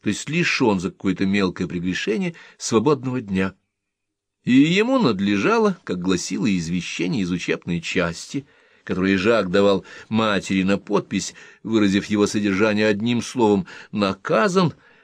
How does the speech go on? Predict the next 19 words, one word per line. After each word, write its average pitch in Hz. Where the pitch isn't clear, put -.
провести 233
два 175
часа 101
с -
восьми 107
до 101
десяти, 90
а 95
при 104
серьёзных 117
нарушениях 92
и -
все 90
четыре 202
в 82
лицее, 131
в -
специальном 107
классе, 147